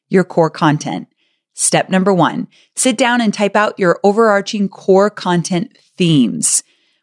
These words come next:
Once that's done, break those down into bite-sized pieces. Remember that these should be rooted in your audience's pain points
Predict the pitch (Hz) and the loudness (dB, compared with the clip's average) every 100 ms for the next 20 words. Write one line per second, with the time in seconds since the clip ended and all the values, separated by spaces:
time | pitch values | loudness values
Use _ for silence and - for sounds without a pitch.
0 | - 180 - 233 294 - 165 139 135 143 | 0 0 2 -2 -2 -2 -2 -2 -4 -8
1 | _ _ - 202 202 247 240 175 180 170 | _ _ -2 -2 0 -2 0 0 2 0
2 | 160 151 - 165 156 - 151 139 - - | 0 -2 -2 -2 -2 -2 -4 -2 -4 -4
3 | - - _ _ - 202 208 233 285 247 | -6 -6 _ _ -2 2 4 4 2 2
4 | 196 175 - 175 208 269 - 262 180 180 | 0 -2 -6 0 2 4 2 -2 -2 -2
5 | 156 151 196 240 294 285 403 185 165 - | -2 2 2 4 2 0 2 4 4 2
6 | 180 180 214 220 196 175 160 - - 220 | 2 2 2 0 0 0 -2 -4 0 4
7 | 233 - 233 240 220 - | 4 4 4 4 4 -2